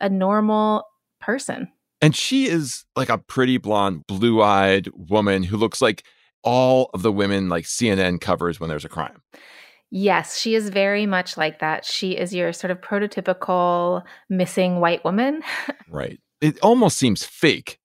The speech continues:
Speaker 2: how much she fits this, this stereotype. Like, she's, she loves horses. There's pictures of her with horses all over social media.
Speaker 1: Yeah, I mean, I think that part of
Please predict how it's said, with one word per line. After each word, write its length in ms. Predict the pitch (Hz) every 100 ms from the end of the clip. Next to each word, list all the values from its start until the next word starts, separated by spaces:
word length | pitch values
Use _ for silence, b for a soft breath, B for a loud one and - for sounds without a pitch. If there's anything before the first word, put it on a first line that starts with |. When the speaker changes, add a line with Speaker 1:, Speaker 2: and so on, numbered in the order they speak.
| _
Speaker 2:
how 240 | - 113
much 200 | 107 92
she 220 | - 101
fits 340 | 90 92 - - -
this, 460 | 98 82 - - - _ _
this 380 | - - 87 82
stereotype. 600 | - 98 85 85 71 -
Like, 100 | 98
she's, 340 | - 147 139 - -
she 180 | -
loves 200 | 175 165
horses. 500 | - 170 165 - 151
There's 180 | - 98
pictures 340 | - 165 147 120
of 120 | 101
her 280 | 117 107 -
with 180 | 95 82
horses 460 | 85 123 101 82
all 100 | 76
over 180 | 78 73
social 280 | 80 76 78
media. 300 | 82 - - _ _ _ _ _ _ _ _
Speaker 1:
Yeah, 220 | 226 269 415 480
I 80 | 349
mean, 240 | 302 330 302
I 160 | - 190
think 240 | - 302
that 200 | - 587
part 300 | - - 233
of 200 | 294 269